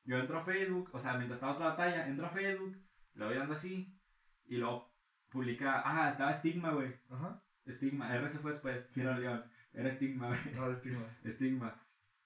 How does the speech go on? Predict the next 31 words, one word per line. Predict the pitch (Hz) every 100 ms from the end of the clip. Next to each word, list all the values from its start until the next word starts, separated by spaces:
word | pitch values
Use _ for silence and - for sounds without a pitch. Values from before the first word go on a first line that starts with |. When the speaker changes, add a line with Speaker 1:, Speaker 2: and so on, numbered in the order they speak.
| _
Speaker 1:
Publica, | 135 131 127 135 143 123
pues | 117
yo |
lo | 131
tenía | 131 131 135 143
en | 143
Facebook, | 156 156 147 -
publica | - 117 113 117
algo | 117
así | 120 117
como, | 123 117 107 98 - _ _ _ _ _ _ _ _ _ _
"Hoy | 131
acabo | 156 160 165 170
de |
conocer | 143 127 120 127
a | 139 143
Ari | 143 143
Gameplays", | 151 151 110 113 120 120
y | 120
no | 123
sé |
qué | 127
Speaker 2:
Ajá. | 139
Speaker 1:
pedo. | 139 127 127 120 -
Y | -
dije, | 139 - -
"A | -
la | 156
verga, | 170 165
¿dónde? | 165 185 170
¿Cuándo?". | 175 202 185